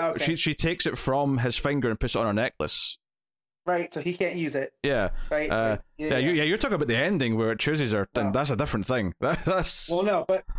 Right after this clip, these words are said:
Speaker 1: that's, that's what I love so much about the character of Jessica Cruz, right? Is, like, there was this whole with, with the emotional spectrum of fear versus willpower, and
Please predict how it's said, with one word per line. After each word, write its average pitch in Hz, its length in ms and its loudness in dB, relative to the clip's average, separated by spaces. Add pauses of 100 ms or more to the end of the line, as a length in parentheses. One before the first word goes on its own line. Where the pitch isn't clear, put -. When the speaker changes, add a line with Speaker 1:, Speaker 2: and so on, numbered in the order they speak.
(380)
Speaker 1:
that's, 214 300 -2
that's 220 260 -2
what 262 100 2
I 247 80 2
love 220 260 0
so 196 140 0
much 196 200 0
about 170 280 -2
the 156 80 -10
character 165 300 -2
of 147 60 -4
Jessica 151 280 -4
Cruz, 202 260 2
right? 190 280 2
Is, 165 180 -2
like, 156 260 -2 (880)
there 185 120 2
was 185 120 0
this 180 120 -2
whole 208 400 2
with, 190 160 -2
with 180 180 -2 (140)
the 151 120 -2
emotional 175 360 0
spectrum 151 560 -2
of 131 100 -4 (120)
fear 160 320 2
versus 135 340 -4
willpower, 151 720 0
and 131 180 -4